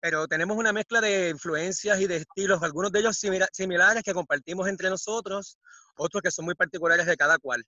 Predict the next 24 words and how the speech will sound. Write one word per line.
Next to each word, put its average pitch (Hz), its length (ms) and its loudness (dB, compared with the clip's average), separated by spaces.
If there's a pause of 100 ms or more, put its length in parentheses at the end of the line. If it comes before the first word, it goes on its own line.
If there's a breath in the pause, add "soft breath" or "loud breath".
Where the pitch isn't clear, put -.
(460 soft breath)
En 165 120 -6
mi 160 120 -2
caso, 196 640 2
en 165 120 -4
la 151 80 4
manera 143 280 4
mía 180 220 2
de 170 100 4
cantar, 160 520 2
en 147 80 -2
la 143 60 -2
manera 135 260 0
mía 170 200 -2
de 165 120 0
crear, 151 260 0
eh, 143 280 -4
mis 156 120 -8
melodías 151 880 -2
y, 123 500 -10 (100)
y 160 80 -12
mi, 156 260 -6
y 160 100 -12
mis, 151 140 -10 (540)
y, 123 280 -12